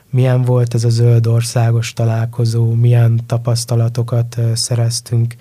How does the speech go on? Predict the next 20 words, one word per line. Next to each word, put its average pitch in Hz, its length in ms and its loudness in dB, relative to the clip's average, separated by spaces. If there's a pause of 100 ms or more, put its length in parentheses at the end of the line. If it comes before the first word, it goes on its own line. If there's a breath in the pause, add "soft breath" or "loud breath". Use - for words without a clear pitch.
(360 loud breath)
illetve 117 720 0
majd 113 300 2
egy 113 140 0
zöld 117 320 2
civil 113 440 -2
díjat 117 460 -2
adunk 123 440 -2
át 135 260 -2
így 120 180 0
a 123 180 0 (380 loud breath)
környezetvédelmi 123 920 0
civil 120 340 -2
szférán 123 560 -2
belül. 131 480 -2 (520 loud breath)
És 120 380 -4
ami 151 140 2
még 123 200 0
nagyon 123 280 0
érdekes 117 580 -2
lesz, 147 420 -4